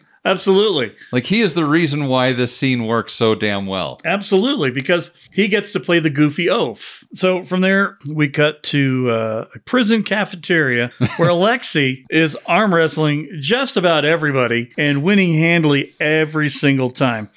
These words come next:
Speaker 1: while getting a gigantic tattoo on his back
Speaker 2: <laughs>
Speaker 1: and telling everyone of his times as the Red Guardian fighting Captain America, which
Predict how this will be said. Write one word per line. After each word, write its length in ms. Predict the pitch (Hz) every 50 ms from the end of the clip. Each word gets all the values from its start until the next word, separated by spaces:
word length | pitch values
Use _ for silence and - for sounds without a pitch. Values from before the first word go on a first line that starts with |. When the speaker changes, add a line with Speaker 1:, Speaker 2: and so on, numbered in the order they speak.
| - - - - - _ _
Speaker 1:
while 460 | - 139 147 196 240 311 403 415 359
getting 360 | 247 196 240 240 233 226 202 190
a 60 | 175
gigantic 640 | 143 170 180 180 170 147 180 202 214 226 220 202 208
tattoo 580 | - 233 233 202 - - - 214 240 240 202 -
on 260 | - 156 180 226 254 240
his 240 | 208 202 185 151
back 560 | 135 135 175 190 202 156 123 117 120 - - - - - - 143 - - 160 147 160
Speaker 2:
<laughs> 400 | - 151 151 - - _ _ -
Speaker 1:
and 200 | 233 269 262 202
telling 320 | - 254 254 247 233 220
everyone 720 | 226 226 208 220 214 208 196 196 196 196 190 185 190 180 - - - - -
of 180 | - 175 156 151
his 200 | 170 175 147 -
times 460 | - - 190 196 196 190 190 185 156
as 200 | 170 170 160 143 151
the 100 | 170 156
Red 300 | 156 165 175 170 151 143
Guardian 520 | 160 160 165 165 165 165 165 165 160 143
fighting 400 | 123 - 156 156 160 160 156 147
Captain 400 | - - 143 147 147 - 151 143
America, 560 | 139 139 139 135 135 135 127 - 135 127 120 _ - - - _ _ _ -
which 480 | - 151 156 160 160 156 - - -